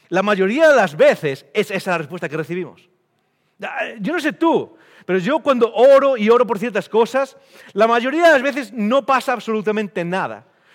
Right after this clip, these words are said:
De hecho, y, y esta, la idea del sí, el no o el más tarde, solo la entendemos después.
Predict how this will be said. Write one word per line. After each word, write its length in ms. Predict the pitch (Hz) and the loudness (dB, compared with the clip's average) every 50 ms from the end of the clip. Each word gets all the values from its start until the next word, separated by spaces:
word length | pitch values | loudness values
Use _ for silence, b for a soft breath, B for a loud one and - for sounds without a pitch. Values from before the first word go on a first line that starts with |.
| B B B | B B B
De 260 | - 165 196 285 330 | 2 4 4 4 4
hecho, 380 | 330 - - 202 196 190 220 214 _ _ _ _ _ | 0 -4 -4 -6 -4 -4 -6 -10 _ _ _ _ _
y, 120 | - 165 | -10 -10
y 220 | 202 226 226 208 233 | -8 -8 -4 -4 -2
esta, 180 | 247 247 254 B B B B - | -2 -4 -6 B B B B -4
la 140 | - 180 185 | -2 0 0
idea 180 | 190 262 294 | 2 2 2
del 180 | 285 269 220 185 | 2 0 -2 -4
sí, 420 | - - - 311 311 302 302 277 269 | -6 -8 -6 -6 -4 -4 -4 -6 -4
el 180 | 254 226 226 233 | -4 -4 -2 0
no 140 | 247 254 226 | 0 0 0
o 160 | 185 175 196 | 0 0 -2
el 60 | 202 | -2
más 220 | 202 240 240 - - | -2 -2 -4 -4 -4
tarde, 420 | - 220 226 226 233 269 277 B B _ | -2 -2 -2 -2 -4 -8 -10 B B _
solo 200 | - 247 247 254 | -6 -4 -2 -2
la 60 | 247 | -2
entendemos 400 | 240 202 233 208 240 240 240 226 | -2 -4 -4 -4 -4 -2 -2 -4
después. 480 | 196 208 - - 240 202 151 - - | -6 -6 -4 -2 -2 -2 -2 -4 -10